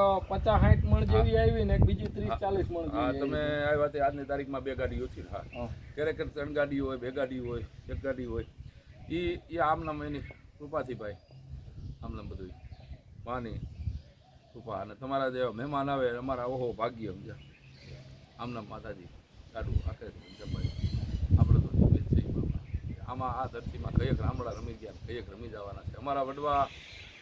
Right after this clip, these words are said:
Speaker 2: જો અહીંયા અમારા ચારણોની, મારા બાપુની સમાધિ છે, મારા દાદાની સમાધિ છે, આવડમાં છે, સતીમાં છે. બે સાધુ આ એના નેહમાં રહેતા હતા, બે સાધુની સમાધિ છે. એટલે આ જૂનું બહુ, સમજ્યા?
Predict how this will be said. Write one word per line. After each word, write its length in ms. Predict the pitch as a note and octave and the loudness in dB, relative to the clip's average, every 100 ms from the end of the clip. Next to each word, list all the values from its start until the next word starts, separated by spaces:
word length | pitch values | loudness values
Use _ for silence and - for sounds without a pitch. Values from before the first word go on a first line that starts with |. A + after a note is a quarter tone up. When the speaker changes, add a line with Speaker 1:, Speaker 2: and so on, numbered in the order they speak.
| - C#3+ | -12 -2
Speaker 2:
જો 80 | |
અહીંયા 260 | D3 D3+ D3+ | 0 0 2
અમારા 500 | C#3+ C#3+ D3+ C#3+ C#3+ | 2 0 -2 -2 -2
ચારણોની, 540 | B2 C#3+ D3 C#3 C3 B2+ | -2 -2 -2 -4 -6 -4
મારા 160 | C3 B2 | -2 0
બાપુની 380 | C3+ C#3 D3+ C3+ | 2 2 -2 -6
સમાધિ 360 | C#3 C#3 C3+ B2+ | -6 -4 -4 -4
છે, 140 | B2+ | -6
મારા 200 | B2 B2 | -6 -6
દાદાની 380 | A2 B2 C3+ C3 | -4 -4 -4 -6
સમાધિ 340 | C3 B2 B2 | -6 -6 -6
છે, 180 | A2 G#2 - - - - | -8 -12 -14 -10 -10 -4
આવડમાં 420 | B2 C3+ C3+ B2 | -2 -2 -2 -4
છે, 180 | - A2 - - - - - - - - - | -4 -10 -12 -20 -18 -18 -10 -8 -8 -12 -8
સતીમાં 480 | D#3+ E3 D3 C#3 A#2+ | -8 -6 -4 -2 -2
છે. 200 | A#2 G#2+ - - | -6 -8 -10 -8
બે 140 | C#3+ D3 | 0 0
સાધુ 460 | C3+ C#3 C#3+ D#3+ | 2 0 2 2
આ 140 | D#3 D3+ | 4 4
એના 200 | D3 C#3+ | 4 2
નેહમાં 400 | C#3 D3 C#3+ C#3 | 2 2 2 0
રહેતા 200 | C#3+ C3+ | 0 -4
હતા, 140 | A#2+ | -6
બે 160 | A2+ - | -6 -8
સાધુની 400 | A2+ G#2+ B2+ C3 | -8 -10 -10 -12
સમાધિ 340 | A#2+ A#2+ A2 | -10 -10 -6
છે. 140 | A2 G#2+ - - - - - - - - - | -4 -2 -2 -2 -2 0 -2 -2 -2 -2 -2
એટલે 200 | B2+ C3 C#3 - - - | 0 0 0 -6 -12 -4
આ 120 | C3+ | -2
જૂનું 460 | C#3+ B2 B2 D3+ C3+ | -2 -4 -4 -4 -2
બહુ, 200 | B2+ A#2+ | 0 -2
સમજ્યા? 520 | - - - A2+ B2 | -4 -12 -10 -10 -10